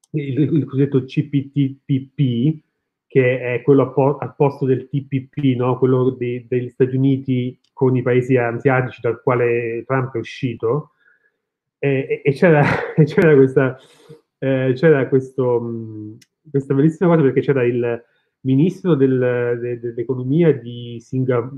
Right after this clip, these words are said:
eh, di Singapore che diceva, "Eh, però comunque, eh, noi lo sappiamo che se siamo un'entità singola, chiunque, qualsiasi paese in questo mondo governato commercialmente da Stati Uniti e Cina,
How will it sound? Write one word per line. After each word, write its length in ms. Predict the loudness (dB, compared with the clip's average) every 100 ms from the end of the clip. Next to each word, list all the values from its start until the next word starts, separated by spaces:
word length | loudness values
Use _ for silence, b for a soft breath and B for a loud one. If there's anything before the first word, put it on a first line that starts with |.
| -14 -8
eh, 300 | -6 -6 -6
di 520 | -10 -10 -10 -10 -12
Singapore 840 | -4 0 0 0 0 0 0 -2 _ _ _ _ _ _
che 140 | 2 2
diceva, 720 | 2 4 6 6 2 -2 -6
"Eh, 200 | 0 0 2
però 480 | 2 4 2 0 -12 _ _ _ _ _
comunque, 840 | -6 -4 -4 0 2 2 -2 -8 _ _ -10
eh, 220 | -8 -2
noi 160 | 2
lo 100 | 2
sappiamo 340 | 2 2 4 4
che 80 | 0
se 100 | -2
siamo 260 | 0 4
un'entità 480 | 4 2 0 0 -2
singola, 680 | -2 -2 0 2 0 -2 -4
chiunque, 540 | 0 2 2 0 -2
qualsiasi 460 | -2 -4 -4 -4 -2
paese 440 | -2 -2 -4 -6
in 200 | -10 -10
questo 240 | -10 -8
mondo 300 | -6 -4 -4
governato 500 | -2 -2 -2 -4 -4
commercialmente 640 | -4 -6 -8 -8 -6 -6 -6
da 100 | -8
Stati 200 | -6 -4
Uniti 220 | -4 -2
e 100 | -6
Cina, 520 | -6 -10 -6 -6 -6